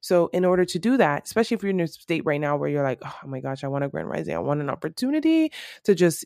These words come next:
uplift myself and run with that." Start to look at your table. Start to look at your plate. What's on the plate? What room do you really have? What strength do you have? What things have you been neglecting? What things have you just not,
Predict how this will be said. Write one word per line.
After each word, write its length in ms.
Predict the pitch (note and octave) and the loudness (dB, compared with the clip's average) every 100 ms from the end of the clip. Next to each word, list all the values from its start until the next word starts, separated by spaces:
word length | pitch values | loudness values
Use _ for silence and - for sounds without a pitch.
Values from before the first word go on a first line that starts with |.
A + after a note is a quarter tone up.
| _ _ - | _ _ -6
uplift 320 | D#3 A3 B3 | 2 2 4
myself 400 | A3+ G3 F#3 F3 - | 2 2 0 -2 -4
and 120 | C#3 | -2
run 200 | E3 E3+ | 0 2
with 140 | D3 | 0
that." 260 | A#2+ A2+ - _ _ _ _ _ _ _ - | 0 -2 -4 _ _ _ _ _ _ _ -8
Start 320 | - G3+ C4+ | -2 -2 -2
to 100 | F4+ | -2
look 240 | B3 F#3 | 0 2
at 140 | E3+ E3 | 0 0
your 120 | E3 | -2
table. 400 | - E3 D#3 C3 | 0 0 0 -2
Start 220 | - G3 | 0 -2
to 80 | A#3 | 0
look 120 | A#3+ | 0
at 120 | G3 | 0
your 80 | E3+ | -2
plate. 320 | - D#3 C#3 | -2 -2 -2
What's 320 | - C#3+ F3 - | -2 0 0 0
on 220 | D#3+ D#3+ | 0 0
the 60 | |
plate? 380 | - - D3+ D3 - - - - | -2 -2 -2 -4 -12 -20 -20 -16
What 340 | C#3 D3+ E3+ | 0 2 2
room 220 | F3 E3+ | 2 2
do 100 | D#3 | 2
you 100 | D3+ | 2
really 280 | C#3 D3 D3 | 2 2 2
have? 420 | C#3 C3+ C3 C3 | 0 -4 -2 -2
What 240 | C3 C#3+ D#3+ | 0 -2 -2
strength 360 | - D3+ F#3+ | -4 -4 -4
do 60 | - | -2
you 100 | C#3 | -4
have? 420 | C3 C3 C3+ C3+ | -2 -2 -2 0
What 140 | D#3+ - | -4 -2
things 200 | E3+ D#3 | -2 0
have 140 | D3+ | 0
you 100 | D3+ | 0
been 140 | D3 | 0
neglecting? 720 | C#3 C3+ D3 D3 - D3 C#3+ C#3+ | -2 -2 -2 -2 -2 -2 -2 -2
What 160 | D3+ | -4
things 240 | - D#3 D3+ | -2 -4 -4
have 120 | C#3+ | -4
you 120 | D3 | -4
just 200 | C#3 C#3 | -4 -4
not, 300 | C#3+ C#3 C3 | -2 -2 -4